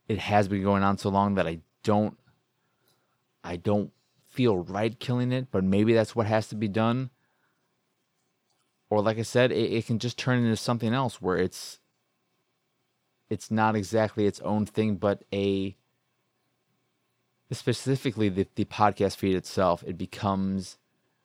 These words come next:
a feed for all the content from Pixelated Sausage, where it, it could just be, I'm additionally going to put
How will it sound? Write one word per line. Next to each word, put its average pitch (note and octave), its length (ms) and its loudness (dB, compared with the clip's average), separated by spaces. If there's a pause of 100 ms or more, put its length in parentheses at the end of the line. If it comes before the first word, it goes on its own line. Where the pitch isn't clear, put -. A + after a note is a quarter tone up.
(460)
a G2+ 120 -2
feed G2 720 0 (220)
for F#2+ 640 2
all A2 220 8
the G2+ 100 2
content E2+ 640 -4 (180)
from E2+ 720 -2 (120)
Pixelated F2+ 420 -4
Sausage, - 640 -10 (440)
where F2 240 2
it, F#2 140 0
it G2 240 -2
could G#2+ 160 0
just F#2+ 200 -8
be, F#2+ 240 -2 (600)
I'm A2 280 4 (260)
additionally G#2 480 2
going G2+ 180 4
to F#2 60 0
put G2 280 2